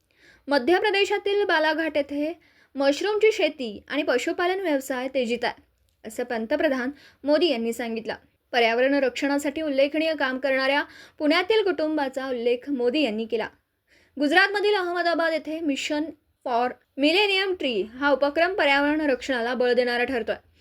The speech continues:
तर महाराष्ट्रातील पाटोदा इथल्या ग्रामस्थांनी कचरा, सांडपाणी व्यवस्थापन तसेच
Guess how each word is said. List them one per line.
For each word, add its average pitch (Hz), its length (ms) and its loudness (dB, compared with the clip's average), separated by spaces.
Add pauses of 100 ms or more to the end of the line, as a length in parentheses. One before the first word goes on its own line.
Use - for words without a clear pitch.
(260)
तर 359 120 4
महाराष्ट्रातील 359 640 2
पाटोदा 302 480 2
इथल्या 294 320 -2
ग्रामस्थांनी 277 540 -2
कचरा, 254 420 -2
सांडपाणी 247 520 -4
व्यवस्थापन 269 640 -2
तसेच 262 320 0